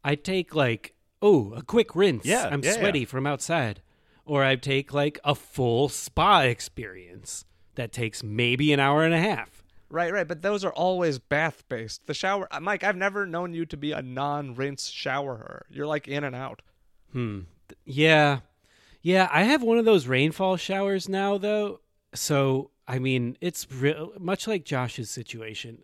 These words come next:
Speaker 1: It's really
Speaker 2: Yeah.
Speaker 1: nice to have this available to me at all times.
Speaker 3: That is nice.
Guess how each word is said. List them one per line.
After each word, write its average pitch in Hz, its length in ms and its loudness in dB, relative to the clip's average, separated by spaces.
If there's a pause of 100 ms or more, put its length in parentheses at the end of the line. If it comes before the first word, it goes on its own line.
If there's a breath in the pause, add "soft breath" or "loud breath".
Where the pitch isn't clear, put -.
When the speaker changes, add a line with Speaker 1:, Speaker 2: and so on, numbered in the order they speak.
Speaker 1:
It's 151 240 -6
really 123 280 2
Speaker 2:
Yeah. 104 60 -2
Speaker 1:
nice 101 280 -4
to 120 80 -10
have 113 260 -10
this - 220 -10
available 123 480 -10
to 127 120 -12
me 120 180 -12
at 127 100 -12
all 123 180 -12
times. - 500 -16 (520 soft breath)
Speaker 3:
That 196 120 -10
is 190 160 -8
nice. 113 520 -10